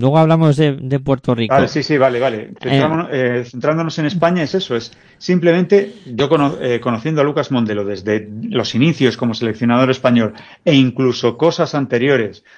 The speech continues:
Speaker 2: porque vengo de Más Básquet, vengo de Óscar Cuesta, Óscar Cuesta es amigo prácticamente personal de Lucas Mondelo, entonces ha habido cosas, ha habido pensamientos, formas de entender el baloncesto que hemos hablado, y entonces una de las cosas de entender el baloncesto es,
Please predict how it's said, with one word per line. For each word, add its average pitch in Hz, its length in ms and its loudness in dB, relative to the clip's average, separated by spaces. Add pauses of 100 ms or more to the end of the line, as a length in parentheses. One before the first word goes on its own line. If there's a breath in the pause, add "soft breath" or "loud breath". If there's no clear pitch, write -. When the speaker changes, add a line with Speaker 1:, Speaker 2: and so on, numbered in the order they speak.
(120)
Speaker 2:
porque 113 400 -2
vengo 120 320 -4
de 117 60 -2
Más 110 180 -4
Básquet, 127 420 2
vengo 107 300 -6
de 110 120 -6
Óscar 101 300 -8
Cuesta, 135 460 2
Óscar 110 300 -4
Cuesta 113 280 -4
es 104 140 -8
amigo 110 640 -2 (120)
prácticamente 117 540 0
personal 117 480 -4
de 113 80 -2
Lucas 113 240 -4
Mondelo, 131 480 0 (340 loud breath)
entonces 135 380 0 (380 soft breath)
ha 123 100 -2
habido 110 240 0 (160)
cosas, 143 580 0
ha 120 40 -6
habido 110 260 -6
pensamientos, 127 920 -2
formas 127 340 0
de 123 80 -2
entender 113 400 0
el 113 80 -2
baloncesto 120 680 0
que 110 100 -2
hemos 107 260 -6
hablado, 175 480 2 (460 soft breath)
y 135 100 0
entonces 135 640 0
una 135 200 0
de 104 80 -4
las 95 140 -8
cosas 117 260 -2
de 110 80 -4
entender 104 360 -2
el 110 60 2
baloncesto 117 520 0
es, 98 240 -4